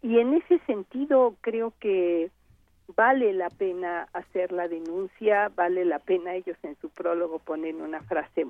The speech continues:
muy interesante, "Nombrar es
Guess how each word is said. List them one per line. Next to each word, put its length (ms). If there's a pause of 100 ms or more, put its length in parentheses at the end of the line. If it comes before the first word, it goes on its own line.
muy 140
interesante, 760 (1500)
"Nombrar 600
es 120